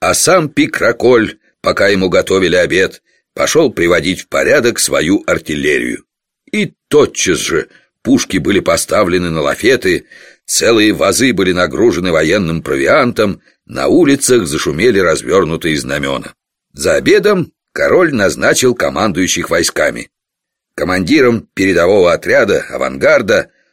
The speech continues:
он назначил господина Трепелю.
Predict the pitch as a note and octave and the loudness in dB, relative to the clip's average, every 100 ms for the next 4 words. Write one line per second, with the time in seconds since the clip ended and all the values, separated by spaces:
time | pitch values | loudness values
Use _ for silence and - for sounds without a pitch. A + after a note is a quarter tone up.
0 | _ _ C3 C#3+ A2+ G#2 C#2 F2+ C3+ B2 | _ _ 0 2 2 0 0 0 0 2
1 | A2 F2 F2+ - D2+ G#2+ A#2+ G2+ F#2 - | 0 0 -2 -2 -2 0 0 0 -4 -8
2 | _ D2+ E2 F#2 F2+ D#2+ C2+ | _ -4 -2 0 0 0 -4